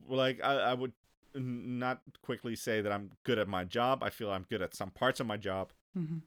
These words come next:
Speaker 1: Uh, that's for, for other people to say. Uh, but if people within improv have enjoyed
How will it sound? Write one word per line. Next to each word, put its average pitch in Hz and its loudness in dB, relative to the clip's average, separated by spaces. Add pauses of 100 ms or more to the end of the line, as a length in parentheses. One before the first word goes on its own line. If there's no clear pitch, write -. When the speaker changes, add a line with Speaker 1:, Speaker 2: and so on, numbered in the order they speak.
(300)
Speaker 1:
Uh, 107 0
that's 104 -2
for, 76 -12 (200)
for 107 0
other 120 0
people 104 -4
to 98 -4
say. 98 -2 (680)
Uh, 117 6
but 123 2
if 190 4 (220)
people 151 -2 (120)
within 131 2
improv 123 4
have 117 4
enjoyed 113 2